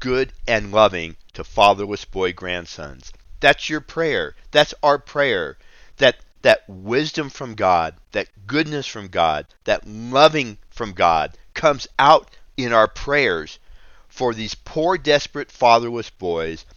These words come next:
that don't have fathers, and many of them have no grandfathers. Won't you pray for them today? Pray in your neighborhood. Pray like this.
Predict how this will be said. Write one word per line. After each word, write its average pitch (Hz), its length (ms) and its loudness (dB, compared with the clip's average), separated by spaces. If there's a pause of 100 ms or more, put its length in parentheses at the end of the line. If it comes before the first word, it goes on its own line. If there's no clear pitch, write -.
(180)
that 98 160 -6
don't 139 240 -2
have 131 220 -2
fathers, 87 600 2 (240)
and 101 220 -6
many 127 240 0
of 98 140 0
them 87 160 -10 (100)
have 101 260 2
no 95 160 -2
grandfathers. 82 920 -10 (240)
Won't 139 260 -4
you 160 80 -10
pray 143 260 -6
for 123 200 -12
them 101 240 -2
today? 80 520 -8 (640)
Pray 175 320 2
in 165 120 -6
your 139 140 -6
neighborhood. 80 720 -6 (480)
Pray 180 240 2
like 143 340 0
this. - 460 -4